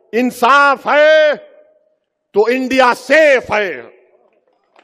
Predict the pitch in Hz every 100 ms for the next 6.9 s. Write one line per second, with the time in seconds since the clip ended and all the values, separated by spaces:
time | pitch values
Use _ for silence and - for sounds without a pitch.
0 | _ _ _ - _ - - - - -
1 | - - - - - - - - 196 254
2 | - 269 311 330 254 302 339 330 311 370
3 | - _ _ _ - 285 294 285 294 294
4 | 285 - 254 302 285 240 247 269 240 190
5 | - - _ _ _ _ - 254 277 269
6 | 302 269 311 349 339 302 339 339 320